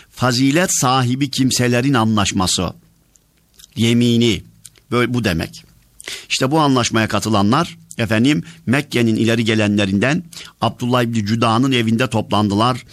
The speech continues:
ve orada karar verdiler ve şöyle yemin ettiler. "Allah'a yemin ederiz ki hepimiz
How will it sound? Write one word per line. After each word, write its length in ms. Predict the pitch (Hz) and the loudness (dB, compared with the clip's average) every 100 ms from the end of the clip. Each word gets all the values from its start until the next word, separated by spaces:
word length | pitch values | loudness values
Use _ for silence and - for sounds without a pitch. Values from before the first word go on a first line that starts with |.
| - 113 | -14 -2
ve 80 | |
orada 540 | 123 113 107 117 123 - - - _ | 0 0 0 0 0 -2 -12 -20 _
karar 400 | 117 120 131 120 | -4 0 0 0
verdiler 400 | 107 101 123 110 | -2 -2 -2 -2
ve 80 | 110 | -2
şöyle 260 | 147 131 | 0 0
yemin 260 | 113 101 98 | 0 0 0
ettiler. 480 | 90 - 92 - - _ _ _ _ _ _ _ _ _ _ _ - - - - - - | -2 -4 -4 -4 -12 _ _ _ _ _ _ _ _ _ _ _ -18 -16 -14 -16 -18 -4
"Allah'a 380 | 131 147 160 165 | 0 2 2 2
yemin 320 | 156 165 170 | 2 2 2
ederiz 400 | 143 139 147 160 | 2 0 0 -2
ki 340 | - 131 127 - - - _ _ _ _ _ | 0 0 0 -4 -18 -20 _ _ _ _ _
hepimiz 640 | - 156 160 170 170 - | -2 0 2 2 0 -4